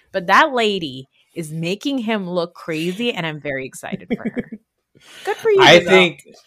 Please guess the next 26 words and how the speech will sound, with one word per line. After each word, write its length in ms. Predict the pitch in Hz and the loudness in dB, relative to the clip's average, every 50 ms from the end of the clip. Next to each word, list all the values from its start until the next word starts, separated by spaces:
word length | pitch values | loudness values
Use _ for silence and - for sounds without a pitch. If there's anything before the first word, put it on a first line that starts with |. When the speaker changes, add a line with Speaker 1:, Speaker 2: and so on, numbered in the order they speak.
| _ _ _ _ _ _ - | _ _ _ _ _ _ 2
Speaker 2:
I 160 | 131 135 143 | 4 4 4
think 360 | 143 - 175 175 175 - - - | 4 2 0 0 0 -2 -4 -2
a 120 | - 123 120 | -2 -2 -2
free 360 | - - 131 131 131 131 127 | 0 0 2 2 4 6 6
agent 360 | 123 120 113 - 110 107 101 | 4 4 2 0 -4 -6 -6
Tom 260 | - 113 107 107 101 | -4 -2 -2 -2 0
Brady 320 | 95 95 95 98 95 98 95 | 0 0 0 0 0 -2 -4
on 140 | 90 90 87 | -4 -6 -6
the 80 | 85 | -8
market, 480 | 82 82 82 85 87 85 - 104 101 - | -8 -8 -8 -8 -8 -6 -4 -4 -4 -4
in 160 | - 87 87 | -4 -8 -8
the 100 | 85 85 | -10 -8
dating 340 | 80 - 82 85 90 92 92 | -6 -6 -6 -4 -6 -6 -8
market, 500 | 92 95 98 101 - 107 101 104 - - - | -8 -8 -8 -8 -4 -2 -2 -2 -2 -4 -10
maybe, 800 | 90 92 92 92 87 82 92 90 87 87 85 85 85 80 - _ _ _ _ _ _ _ _ - | -8 -6 -4 -4 -4 -6 -8 -8 -6 -6 -6 -6 -8 -8 -10 _ _ _ _ _ _ _ _ -4
uh, 460 | 87 87 85 85 85 85 82 76 - - _ _ _ _ _ _ - - - | -2 -2 0 0 -2 -2 -2 -4 -6 -8 _ _ _ _ _ _ -20 -8 0
I 120 | 107 120 | 2 4
don't 140 | 127 131 127 | 4 4 2
think 160 | 127 120 98 | 0 -4 -4
we've 200 | 101 101 95 90 | -2 -2 0 0
ever 180 | 95 90 92 87 | 0 -2 -2 -4
seen 220 | - - 98 90 | -6 -8 -8 -8
anything 400 | 82 85 85 82 - 85 80 82 | -8 -8 -10 -12 -12 -14 -16 -14
like 160 | 82 80 - | -16 -16 -18
this 160 | _ - - - | _ -20 -20 -18
before. 420 | - - - - - - - - | -18 -20 -18 -18 -20 -20 -20 -20